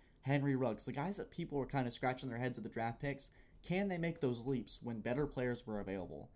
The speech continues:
Clelin Ferrell at four, everyone thinks that's the biggest bust of the draft, the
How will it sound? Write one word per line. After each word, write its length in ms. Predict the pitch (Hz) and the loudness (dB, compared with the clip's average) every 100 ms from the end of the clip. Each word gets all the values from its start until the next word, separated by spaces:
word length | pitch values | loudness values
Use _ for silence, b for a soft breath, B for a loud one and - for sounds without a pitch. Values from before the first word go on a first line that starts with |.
| b b - | b b 0
Clelin 240 | 143 123 | 2 2
Ferrell 300 | - 147 131 | 2 2 2
at 60 | - | 0
four, 400 | - 156 170 - | -2 0 2 0
everyone 320 | 127 127 117 | -2 -4 -4
thinks 240 | 123 110 | -2 -2
that's 160 | 120 - | -2 -2
the 60 | |
biggest 300 | - 123 107 | -4 -4 -6
bust 380 | 107 113 117 - | -4 -2 0 -2
of 140 | - 104 | -4 -14
the 60 | - | -12
draft, 460 | - 123 127 | -4 -2 -2
the 60 | - | -6